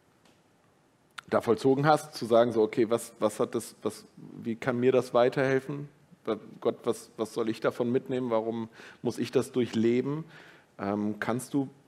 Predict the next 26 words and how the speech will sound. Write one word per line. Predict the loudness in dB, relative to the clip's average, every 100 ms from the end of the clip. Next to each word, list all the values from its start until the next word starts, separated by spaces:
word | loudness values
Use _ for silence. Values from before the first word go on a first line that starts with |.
| _ _ _ -4
bis | -2 0 2
jetzt | 2 2 -2
sagen, | 4 4 4 -2 -8 -16 _ _ _ _ 2
dass | 2 2 -4
du | 0
daran, | 2 4 2 0 -4 -12 -8 2
dadurch | 2 2 -2
gewachsen | 0 0 0 -6 -8
bist | -8 -8 -8
in | -6
irgendeiner | -4 -4 -4 -6
Stelle? | -4 -2 0
Hast | 0 -4
du | 2
irgendwo | 2 2 2
erlebt, | 2 2 2 -2
so, | -6
„Okay, | 2 4 4 2 -12 -20 -20 -20 -20 _ _
für | -2
dein | 4 6 6 4
Leben | 4 2 0
durfte | -2 0 -2
das | -2
auch | -4
ein | -6
positive, | -2 -2 -2 -6 -6 0 2 0